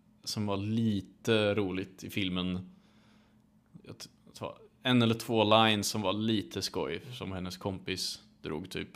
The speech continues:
Men, eh, ja, ja, ja, jag vet, jag vet inte.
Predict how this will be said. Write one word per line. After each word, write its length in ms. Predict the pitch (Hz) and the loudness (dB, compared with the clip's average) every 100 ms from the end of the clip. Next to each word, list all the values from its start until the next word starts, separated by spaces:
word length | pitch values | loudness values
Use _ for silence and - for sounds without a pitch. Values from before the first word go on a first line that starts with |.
| - _ _ _ _ _ _ _ _ _ _ _ _ _ _ _ _ - | -20 _ _ _ _ _ _ _ _ _ _ _ _ _ _ _ _ -2
Men, 340 | 101 95 92 | 0 2 2
eh, 400 | 92 90 87 92 101 - - _ _ _ _ - | 0 0 0 -2 -4 -16 -20 _ _ _ _ -12
ja, 260 | - - - - - | -10 -10 -12 -14 -4
ja, 140 | 78 | -4
ja, 220 | 60 - - - | -4 -8 -14 -10
jag 80 | |
vet, 160 | 90 - - | -8 -8 -6
jag 80 | |
vet 160 | 95 90 | -8 -8
inte. 220 | - - | -14 -16